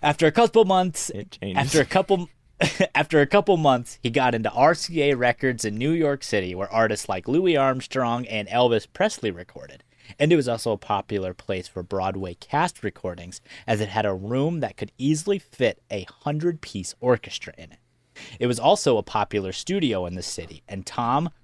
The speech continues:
Speaker 1: was ready to try it out, planning to self-produce this album as he had done with the last album.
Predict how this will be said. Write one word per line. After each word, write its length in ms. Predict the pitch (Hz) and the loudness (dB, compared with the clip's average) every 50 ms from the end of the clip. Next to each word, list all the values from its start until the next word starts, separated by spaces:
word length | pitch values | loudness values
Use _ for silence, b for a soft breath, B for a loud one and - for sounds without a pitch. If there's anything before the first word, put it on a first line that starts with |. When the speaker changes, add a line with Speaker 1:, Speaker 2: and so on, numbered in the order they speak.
| _ - | _ -4
Speaker 1:
was 180 | 113 95 95 | -2 -2 -2
ready 280 | 98 101 98 95 95 95 | -2 -2 -2 0 -2 -4
to 100 | 101 98 | -4 -6
try 320 | - - - 92 85 82 | -6 -6 -6 -6 -6 -8
it 120 | 80 - 110 | -10 -4 0
out, 220 | 131 120 - - _ b b b b b b | 0 0 0 -4 _ b b b b b b
planning 300 | - - 131 123 123 120 | 0 2 2 2 0 -2
to 80 | 110 104 | -4 -4
self-produce 800 | - - 127 123 165 - - - 208 151 127 117 110 - - - | -2 0 2 2 2 2 2 0 0 2 2 0 0 -2 -4 -6
this 200 | 120 117 - - - | -6 -6 -6 -4 -2
album 380 | 107 101 95 95 95 92 92 - - | -2 -2 -2 -2 -4 -8 -8 -8 -8
as 140 | 95 - - | -8 -8 -6
he 80 | 101 98 | -6 -8
had 120 | 95 90 | -8 -6
done 200 | - 95 90 90 | -6 -6 -6 -6
with 140 | 85 85 - _ | -10 -16 -14 _
the 100 | 101 92 | -10 -4
last 360 | 110 120 123 117 - - - | 0 0 0 0 -2 -4 -12
album. 340 | 123 110 - - 104 107 | -16 -16 -18 -20 -20 -20